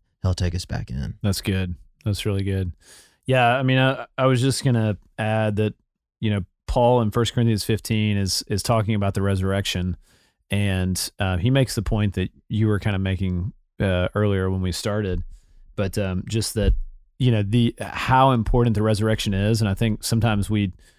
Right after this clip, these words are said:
Speaker 2: we lose sight of the importance, and there is a whole lot of emphasis placed on the death of Jesus, which
Speaker 1: Yeah.
Speaker 2: actually is, like, you know, highly important. There's,
Speaker 1: <laughs>
Speaker 2: there's a lot
Speaker 1: As it
Speaker 2: going
Speaker 1: turns
Speaker 2: on.
Speaker 1: out, yeah.
Speaker 2: Yeah, as it turns out,
Speaker 1: <laughs> Yeah.
Speaker 2: there's a lot going on in the death.
Speaker 1: Yeah,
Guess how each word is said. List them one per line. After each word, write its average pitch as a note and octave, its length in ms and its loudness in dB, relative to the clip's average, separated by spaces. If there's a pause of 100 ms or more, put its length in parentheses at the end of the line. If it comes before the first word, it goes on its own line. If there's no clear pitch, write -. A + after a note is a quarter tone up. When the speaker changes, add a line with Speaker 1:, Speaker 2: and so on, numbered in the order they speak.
(160)
Speaker 2:
we A2 120 4
lose G#2+ 340 4
sight G#2 560 0
of G#2+ 240 2
the A2+ 140 2
importance, A2+ 800 2
and G2+ 420 0
there C#3 140 4
is F3 160 6
a E3+ 80 10
whole C#3+ 240 8
lot B2 200 8
of A#2 100 4
emphasis A2+ 440 2
placed A2 320 2
on A2+ 80 2
the G#2 80 2
death G2+ 320 -4
of A2+ 120 0
Jesus, B2 480 2
which G#2+ 200 -2
Speaker 1:
Yeah. G#2+ 60 2
Speaker 2:
actually G#2 380 2
is, A2 260 2
like, G2 220 0 (560)
you A#2 100 2
know, F#2 140 0 (360)
highly B2+ 440 4
important. A#2+ 460 2
There's, D#3+ 260 6
Speaker 1:
<laughs> - 40 -8
Speaker 2:
there's D3+ 160 6
a D3+ 60 6
lot C#3 300 8
Speaker 1:
As A#2 60 0
it - 20 4
Speaker 2:
going C#3+ 200 6
Speaker 1:
turns C3 140 6
Speaker 2:
on. B2+ 100 6
Speaker 1:
out, A#2 260 6
yeah. B2+ 100 6
Speaker 2:
Yeah, F3 160 8
as D#3+ 100 6
it D#3+ 100 6
turns F3+ 240 8
out, E3 120 8
Speaker 1:
<laughs> D#3+ 40 10
Yeah. - 40 8
Speaker 2:
there's D3 160 6
a D3+ 60 6
lot C3+ 340 6
going C#3+ 240 4
on C3+ 200 6
in C#3 100 4
the C3 80 4
death. A#2 440 4
Speaker 1:
Yeah, B2+ 460 6